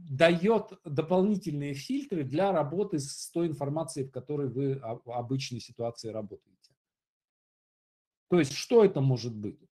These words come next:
Ну, условно говоря, вы находитесь в аэропорту, вам лететь,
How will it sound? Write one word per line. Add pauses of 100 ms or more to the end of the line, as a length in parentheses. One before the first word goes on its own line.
Ну, (240)
условно
говоря,
вы
находитесь
в
аэропорту,
вам
лететь,